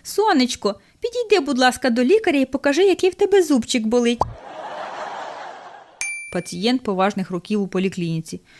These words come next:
«Лікарю, мені сімдесят років, а я все ще бігаю за дівчатами».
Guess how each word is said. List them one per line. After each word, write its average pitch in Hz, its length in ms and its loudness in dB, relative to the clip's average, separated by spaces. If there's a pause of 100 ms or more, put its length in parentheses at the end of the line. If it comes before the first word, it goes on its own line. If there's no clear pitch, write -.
(420)
«Лікарю, 196 560 -2 (200)
мені 247 260 4
сімдесят 233 680 0
років, 262 420 0
а 208 80 0
я 247 200 2
все 285 360 0
ще - 220 -4
бігаю 240 460 2
за 226 80 0
дівчатами». 202 680 -2